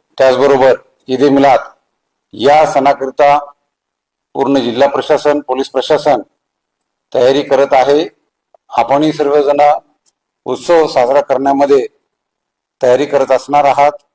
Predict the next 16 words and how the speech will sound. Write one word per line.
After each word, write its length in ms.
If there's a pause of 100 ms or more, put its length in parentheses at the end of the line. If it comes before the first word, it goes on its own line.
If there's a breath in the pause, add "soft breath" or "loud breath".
(800)
आपण 300
काही 200
गोष्टींची 520
काळजी 540 (300)
घेणं 240
गरजेचं 440
आहे, 260 (880)
जसं 220
की 440 (680)
जे 100
आपल्याकडून 580 (880)
वाद्य 480 (140)
गणेश 260
मंडळ 260
लावणार 320
आहेत, 280